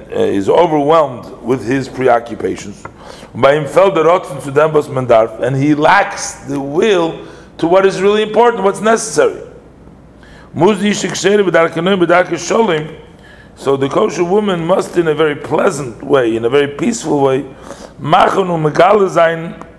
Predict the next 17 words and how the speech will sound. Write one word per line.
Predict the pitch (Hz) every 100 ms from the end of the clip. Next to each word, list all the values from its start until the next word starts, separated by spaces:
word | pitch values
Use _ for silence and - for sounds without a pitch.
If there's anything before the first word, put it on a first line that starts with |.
| -
in, | 175
megale | 185 180 185 147 147 139 175 196
sein, | 160 160 151
sein | 156
innerlichen | 156 165 156
Rotzen. | 156 156 - - - - - -
She | -
needs | 170 185
to | -
make | 175 185 214 208
and | 165
she | 147
needs | 180 151
to | 180
reveal, | 165 160 175 190 208 196 202 - 180 170
reveal | 156 156 190 196
his | 160 156